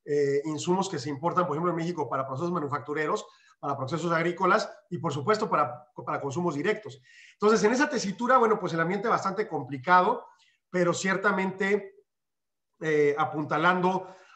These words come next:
a una probable estabilidad dependiendo de varios elementos que ahorita comento.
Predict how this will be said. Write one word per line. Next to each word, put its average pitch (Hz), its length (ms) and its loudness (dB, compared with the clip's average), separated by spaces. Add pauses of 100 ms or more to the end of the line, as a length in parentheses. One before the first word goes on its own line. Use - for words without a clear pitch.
(100)
a 185 280 8
una 247 260 6
probable 214 360 4
estabilidad 190 720 2
dependiendo 180 840 2
de 196 420 2
varios 170 380 4
elementos 180 560 -4
que 135 80 -12
ahorita 131 280 -6
comento. 175 500 -4